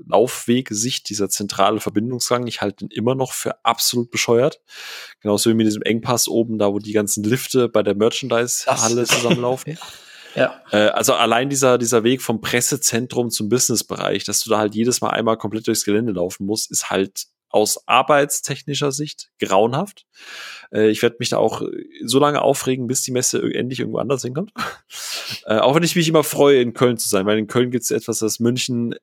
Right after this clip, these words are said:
Speaker 1: auch in hundert Jahren nicht hinbekommt, nämlich ordentlichen Döner und eine gute Bierkultur. Also, äh, also Bier-
Speaker 2: Hat
Speaker 3: Oh.
Speaker 2: er nicht gesagt.
Speaker 1: Nein.
Speaker 2: Hat er nicht
Speaker 1: Moment,
Speaker 2: gesagt.
Speaker 1: nicht, nicht, nicht Bierkultur, sondern, Entschuldigung, ich meine eine Kneipenkultur.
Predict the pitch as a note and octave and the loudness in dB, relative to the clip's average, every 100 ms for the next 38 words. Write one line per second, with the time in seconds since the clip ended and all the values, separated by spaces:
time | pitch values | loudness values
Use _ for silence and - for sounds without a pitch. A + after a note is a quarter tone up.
0 | - F2+ A2 A2+ A2+ A#2 A2 G#2+ A#2 A2+ | -2 2 2 2 2 2 4 4 2 0
1 | A2+ G#2 - G#2 G2 - G2 G2 G2 F#2+ | -2 0 -2 -2 -2 -2 -2 -2 -4 2
2 | A2+ A#2+ A2+ A2+ - G2+ G2 - G#2 G2 | 4 4 4 2 0 0 -2 -2 -2 -2
3 | F#2+ A2 - F2 G2+ A#2 _ - - - | -2 -2 -2 -4 0 0 _ -14 -12 -10
4 | - - - G2+ F#2+ E2 - G2+ F2 - | -12 -14 -8 -4 -4 -6 -10 -10 -10 -12
5 | - B2 B2 A3+ G#3 C3 A2 A#2 A2+ - | -6 -2 2 4 4 0 -2 -6 -6 -4
6 | A#2 B2+ G#2 - G#2 B2+ B2 D3 - C3 | -6 -6 -6 -4 0 2 4 2 2 -2
7 | C3 F#3+ E3 - - - D3 F3 - D3+ | -2 0 0 0 -4 -4 -2 0 2 4
8 | F3 D#3 E3+ A3 - D#3+ F3+ F3+ F3 D#3 | 4 4 2 0 -2 -4 -2 0 0 0
9 | E3+ F#3+ G3 E3+ D#3+ C#3+ C3+ D3+ C3+ B2 | 0 4 4 2 2 0 0 -2 0 0
10 | B2+ B2 A#2 A2+ - A#2 B2+ - A2 - | 0 0 0 -4 -2 2 0 -2 -6 -4
11 | F#2+ - F#2 | -6 -6 -8